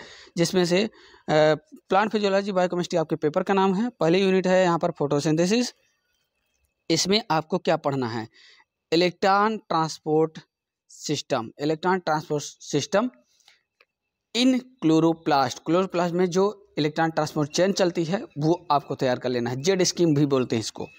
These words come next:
उसके बाद आपको सी थ्री, सी फ़ोर और कैम, ये तीनों पढ़ लेना है। सी थ्री, सी फ़ोर और कैम तीनों पढ़ लेना है।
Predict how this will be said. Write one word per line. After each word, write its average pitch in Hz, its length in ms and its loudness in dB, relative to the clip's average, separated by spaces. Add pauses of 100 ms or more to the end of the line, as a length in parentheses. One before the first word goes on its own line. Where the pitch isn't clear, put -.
(500)
उसके 196 220 -2
बाद 202 260 2
आपको 202 460 -4 (300)
सी 202 200 -2
थ्री, 226 280 0
सी 180 240 0
फ़ोर 202 340 0
और 190 200 4
कैम, 147 460 0 (300)
ये 165 60 0
तीनों 156 280 0
पढ़ 135 160 -2
लेना 127 220 0
है। 113 160 -8 (120)
सी 160 200 0
थ्री, 202 240 0
सी 170 160 0
फ़ोर 175 220 0
और 285 180 0 (400)
कैम 135 240 0 (720)
तीनों 202 240 2
पढ़ 147 180 -2
लेना 127 240 -2
है। 107 100 -10